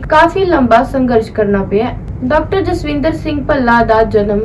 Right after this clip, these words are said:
ਲੁਧਿਆਣਾ ਦੇ ਪਿੰਡ ਰਕਬਾ ਵਿਖੇ ਪਿਤਾ ਬਹਾਦਰ ਸਿੰਘ ਭੱਲਾ ਤੇ ਮਾਤਾ ਸਤਵੰਤ ਕੌਰ ਦੇ ਘਰ ਚਾਰ ਮਈ ਉੱਨੀ ਸੌ ਸੱਠ ਨੂੰ ਹੋਇਆ।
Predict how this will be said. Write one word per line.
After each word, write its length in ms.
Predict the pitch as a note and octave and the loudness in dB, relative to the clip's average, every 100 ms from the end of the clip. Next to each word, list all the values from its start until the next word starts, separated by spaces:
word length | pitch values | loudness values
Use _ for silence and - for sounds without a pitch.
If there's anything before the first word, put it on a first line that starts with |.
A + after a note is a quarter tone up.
| A#3 A3+ | -4 0
ਲੁਧਿਆਣਾ 500 | A3 A#3 A3 G#3+ A3 | 0 2 0 0 2
ਦੇ 140 | A3 | 0
ਪਿੰਡ 260 | A3+ G#3 G3+ | 0 0 0
ਰਕਬਾ 440 | G3 G3 A3 B3+ | 0 -2 -2 -2
ਵਿਖੇ 460 | A#3 A3+ A3+ G#3 - - D4+ | -2 -4 -2 -2 -4 -8 -4
ਪਿਤਾ 280 | D#4 E4 D#4 | 0 2 4
ਬਹਾਦਰ 440 | D#4+ E4 B3+ B3+ | 4 2 2 0
ਸਿੰਘ 280 | - C4+ C4 | -2 -4 -2
ਭੱਲਾ 380 | C#4+ B3+ A3+ A#3 | 0 2 2 2
ਤੇ 180 | A#3+ | 0
ਮਾਤਾ 360 | A#3 A3 G#3+ A3 | 0 0 0 -2
ਸਤਵੰਤ 540 | A3+ G#3+ G#3+ A3+ B3 | -2 -6 0 2 2
ਕੌਰ 280 | - A#3 A3 | 0 0 0
ਦੇ 200 | G#3 G#3 - | 0 -2 0
ਘਰ 220 | A3 F#3 - - - | -4 -4 -8 -10 -2
ਚਾਰ 300 | D#4+ F4+ F4 | 2 2 2
ਮਈ 260 | C4+ C#4 | 0 0
ਉੱਨੀ 240 | C4+ A#3+ B3+ | 0 0 0
ਸੌ 140 | C4+ | -2
ਸੱਠ 300 | - A3+ A3 | -2 -4 -2
ਨੂੰ 160 | G#3+ G#3+ | -4 -2
ਹੋਇਆ। 360 | G3 F#3+ F3 | -2 -4 -6